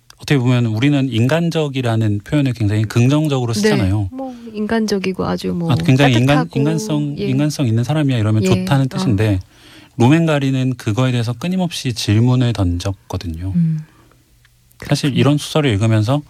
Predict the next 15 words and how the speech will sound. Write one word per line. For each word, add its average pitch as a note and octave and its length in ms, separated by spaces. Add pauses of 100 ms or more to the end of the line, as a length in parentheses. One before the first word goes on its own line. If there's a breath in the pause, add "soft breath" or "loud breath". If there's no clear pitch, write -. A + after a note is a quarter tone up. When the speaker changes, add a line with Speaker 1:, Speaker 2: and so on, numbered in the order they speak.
(320 loud breath)
Speaker 1:
우리가 C3+ 240
정말 A2+ 400
인간적이기 A#2 800
위해서는 G2+ 520 (200)
어떤 C#3 320
노력을 G#2 360
해야 C#3 160
Speaker 2:
음. C#3 60
Speaker 1:
하는지에 B2+ 420
대해서 F#2+ 420 (680 soft breath)
다시 B2+ 240
한번 G#2+ 240
좀 F2 200 (140)
고민해보는 G#2 720 (200)
Speaker 2:
네. D#3+ 280